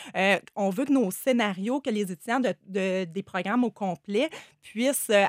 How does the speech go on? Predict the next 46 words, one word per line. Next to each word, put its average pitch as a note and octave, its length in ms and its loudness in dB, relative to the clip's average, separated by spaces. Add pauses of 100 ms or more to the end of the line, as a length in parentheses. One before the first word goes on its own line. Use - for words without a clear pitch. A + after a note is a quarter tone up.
avoir, G3+ 420 4
comme G#3+ 200 -4
je F#3 100 -4
vous E3+ 60 -6
disais, A#3 120 0
trente-trois G#3 440 -6
scénarios. G3 640 -4 (360)
Euh, G3 140 6
ensuite, D4 520 0
on A#3+ 180 2
veut A3 160 0
vraiment, C4 640 4
comme A#3 220 0
on G3 160 4
disait A3 260 -2
dans B3 140 4
notre F#3+ 160 -2
campagne B3 360 0
majeure, A3+ 520 2
on G3 160 2
veut A3 200 0
vraiment B3+ 560 4 (120)
aller G3+ 280 2
aussi C4+ 280 -2
au C#4+ 60 4
niveau A#3+ 260 2
de - 40 -2
la A3 120 2
communauté. G3 580 -4
Donc, G#3+ 300 2
on C4 120 4
sait F#4 220 0
qu'on A#3+ 160 0
peut A#3 180 -4
former, A3+ 560 0 (320)
euh, G3 260 6
des G3+ 180 2
pompiers, C4+ 520 0
on A#3+ 100 4
peut A#3 120 -2
former G3+ 380 0
des G#3 140 0
médecins, C4+ 520 2
des A#3 140 2
inhalothérapeutes, G3 1200 2
euh, G3 100 6